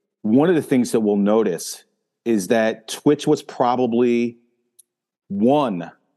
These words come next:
out of a hundred and thirty-one others that decided to take their lives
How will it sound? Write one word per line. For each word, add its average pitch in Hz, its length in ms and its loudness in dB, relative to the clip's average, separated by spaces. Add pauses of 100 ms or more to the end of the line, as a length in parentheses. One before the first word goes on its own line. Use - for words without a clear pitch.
(120)
out 113 100 0
of 101 100 0
a 98 60 0
hundred 120 800 -2 (360)
and 107 400 -2 (140)
thirty-one 110 580 2
others 92 600 -2 (460)
that 95 600 -4
decided - 380 -4
to 95 80 -8
take - 180 -6
their 95 120 0
lives 85 540 -4